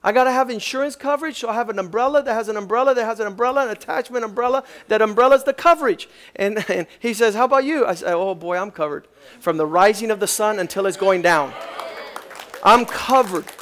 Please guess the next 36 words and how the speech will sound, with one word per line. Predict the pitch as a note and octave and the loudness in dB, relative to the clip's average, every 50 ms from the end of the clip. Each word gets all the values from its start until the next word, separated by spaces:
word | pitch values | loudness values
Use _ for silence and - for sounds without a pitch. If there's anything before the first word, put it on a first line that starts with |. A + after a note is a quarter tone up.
| - - - - - - | -16 -16 -16 -14 -4 -2
because | F#3 F3+ G#3+ G#3 F#3 | 0 0 0 2 2
our | G3+ G3+ F#3+ | 2 2 2
God | - G3+ G3+ G#3 G3 | 4 4 4 4 4
is | F#3 D#3+ | 2 0
great | - G3+ G3 F#3 | 0 0 0 0
and | F#3 F#3 | 0 0
mighty." | F#3+ F3+ E3+ E3+ | -2 -2 0 0
That's | G#3 A#3+ B3+ - | 0 -2 -2 -2
what | C4 A#3 F#3 | -4 -2 0
God | A#3 A3 G#3+ | 0 0 0
is | G#3 | 0
saying. | - - A3+ G3+ F3+ C#3+ - - - - - | -2 -4 -6 -6 -8 -10 -12 -14 -20 -16 -6
From | - G#3+ G#3 G3+ | -4 -2 0 0
the | G3+ | 0
rising | F#3+ F3+ G3 A3 A#3+ C4+ C#4 B3 B3 C#4 C4 | 0 2 2 4 4 4 2 0 -2 -6 -6
of | A#3 | -4
the | A3 G3+ | -6 -4
sun, | - B3 A3+ G3+ | -2 -2 -4 -4
from | - G3+ F#3+ | -4 -4 -4
the | F#3+ | -2
moment | F#3+ A3 B3 C4 C4+ C4 - - | -2 0 0 0 -2 -4 -6 -8
you | B3+ | -4
wake | B3 A#3+ A#3 A3+ - B3 | -2 -2 -2 -2 0 0
up | A3 G3 G#3 | 0 0 0
to | - G3 | -4 -6
the | F#3 F#3 | -6 -4
moment | G3 A3 B3 C4 C4 G3+ | -2 -2 -4 -4 -6 -8
you | C4 A3 | -6 -2
go | A#3+ | -2
to | A#3 A3+ | -2 -2
sleep, | - - B3+ B3 A3+ E3+ - - - - - - | -2 -4 -6 -4 -4 -6 -8 -10 -16 -20 -2 0
the | F#3 F3+ | 0 0
name | F3+ G3+ A3 B3+ C#4+ D#4 D#4+ D#4+ | 2 2 4 4 4 4 2 2
of | D#4 C4 | 2 2
the | C#4 | 2
Lord | C4+ B3 B3+ A#3+ A3 F#3 D#3+ C#3+ | 2 4 6 8 8 8 6 2